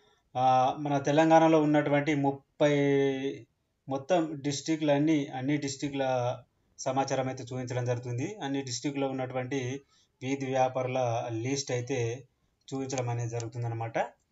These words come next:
ఈ సైట్ అయితే కొంచెం స్లోగా ఉంది, మీరు గమనించవచ్చు. సైట్ స్లోగానైతే ఓపెన్ అవుతుంది. ఓకే ఫ్రెండ్స్,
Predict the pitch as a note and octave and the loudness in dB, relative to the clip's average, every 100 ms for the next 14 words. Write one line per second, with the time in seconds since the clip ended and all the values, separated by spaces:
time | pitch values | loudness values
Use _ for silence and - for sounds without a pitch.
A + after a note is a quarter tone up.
0 | _ _ _ _ - - C#3+ D#3 D#3 E3 | _ _ _ _ -14 2 4 4 2 0
1 | D3+ D3 D3+ - C3+ C#3+ C#3+ C3+ C3+ F3+ | 0 0 -2 -2 2 6 6 4 2 -6
2 | - F3 C3 B2+ A#2+ B2+ B2 B2+ B2+ B2 | -6 -10 -8 -6 -4 -4 -4 -2 0 -2
3 | A#2+ F#3 G#3 _ _ _ _ _ _ _ | -4 -12 -12 _ _ _ _ _ _ _
4 | _ - - - - - _ _ _ _ | _ -20 -20 -18 -20 -20 _ _ _ _
5 | - B2+ C#3 D#3 D#3+ C3 C3+ C#3 C#3+ C3 | -6 -4 -2 -4 -6 0 2 4 4 2
6 | C#3 B2+ A#2+ B2+ B2 B2 A#2+ B2+ B2 A#2 | -4 -2 -2 -2 -4 -4 -4 -4 -4 -4
7 | B2 A#2+ G3+ - _ _ _ _ _ _ | -4 -4 -6 -12 _ _ _ _ _ _
8 | _ _ _ _ _ _ _ _ C3 B2 | _ _ _ _ _ _ _ _ -8 -4
9 | D#3 F3+ - _ - _ _ _ _ _ | -4 -6 -12 _ -20 _ _ _ _ _
10 | _ _ _ _ - - - _ _ _ | _ _ _ _ -20 -20 -20 _ _ _
11 | _ _ _ _ _ _ - D3+ D#3+ - | _ _ _ _ _ _ -6 -4 -4 -10